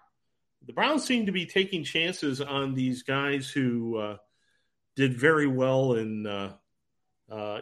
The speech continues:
you know, other football leagues or in preseason. They're, it seems like they're trying to catch lightning in a bottle. But Sam Kamara, uh, correct me if I'm wrong, Fred, he's a rookie out of Stony Brook,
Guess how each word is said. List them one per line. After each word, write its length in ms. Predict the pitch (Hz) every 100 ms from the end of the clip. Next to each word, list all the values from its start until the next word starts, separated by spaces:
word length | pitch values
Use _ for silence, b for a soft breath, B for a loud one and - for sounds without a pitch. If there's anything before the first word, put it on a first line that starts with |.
| 123
you 140 | 113
know, 200 | 107 110 131
other 280 | 131 131
football 520 | 127 139 135 135 127 127
leagues 480 | 127 123 123 123
or 120 | 117 110
in 80 |
preseason. 720 | 110 139 123 - 127 127 127 123
They're, 220 | 127 131
it 60 | 127
seems 260 | 190 226
like 140 | 143 135
they're 100 | 127
trying 260 | 147 131
to 60 | 117
catch 380 | - 131 127 120
lightning 420 | 127 131 123 120
in 80 | 113
a 60 |
bottle. 560 | 95 113 120 113 104 - b b b b -
But 80 |
Sam 300 | - 170 196
Kamara, 760 | 196 135 135 156 131 113 117 120 - 107 -
uh, 340 | 120 113 117 - - _ -
correct 200 | 196 190
me 80 |
if 100 | 147
I'm 180 | 123 113
wrong, 220 | 120 131 131
Fred, 260 | 131 113
he's 200 | 117 160
a 60 | 143
rookie 420 | 123 147 - 151
out 120 | 139
of 120 | 123 -
Stony 440 | - - 131 160
Brook, 300 | 165 190 -